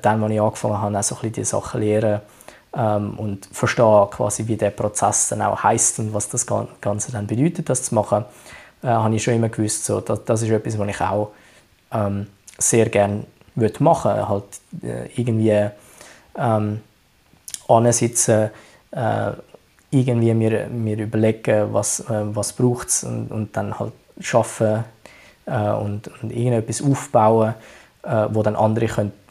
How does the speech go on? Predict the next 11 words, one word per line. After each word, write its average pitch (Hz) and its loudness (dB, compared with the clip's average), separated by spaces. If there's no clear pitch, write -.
benutzen, 127 2
wo 120 -2
andere 120 0
können 107 -4
verwenden 107 -2
und 107 -4
wo 110 -2
ihnen 107 -4
einen 104 -4
Wert 98 0
bringt. 101 -6